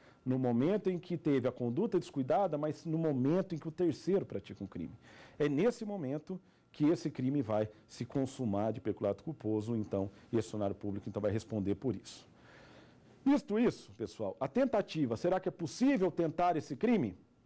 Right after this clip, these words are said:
Ora, tratando de conduta culposa, como vocês sabem, já aprenderam isso na parte geral, é inadmissível tentativa de crime culposo. É impossível tentar cometer crime culposo.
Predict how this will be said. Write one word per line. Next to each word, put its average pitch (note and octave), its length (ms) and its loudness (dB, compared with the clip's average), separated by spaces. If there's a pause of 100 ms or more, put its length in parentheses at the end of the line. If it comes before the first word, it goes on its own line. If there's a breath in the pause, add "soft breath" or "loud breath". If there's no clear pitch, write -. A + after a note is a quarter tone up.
(640 loud breath)
Ora, B2+ 380 2 (320)
tratando C#4 480 2
de F3+ 100 -4
conduta C#3+ 560 -2
culposa, D#3 760 2
como A3 200 -4
vocês D3 320 -2
sabem, B2 460 -2 (760 soft breath)
já C3+ 140 0
aprenderam C3+ 420 0
isso A#2 160 -4
na A2 60 0
parte G#2 320 -4
geral, A2+ 440 2
é D3 160 -2
inadmissível E3 1200 2 (280 loud breath)
tentativa F#3 560 0
de F3 80 -2
crime E3 240 -2
culposo. D3 480 -2 (280 soft breath)
É C#3+ 120 2
impossível G3 580 2
tentar F#3 540 0
cometer G#3+ 460 -2
crime D3 220 -2
culposo. C3 480 -4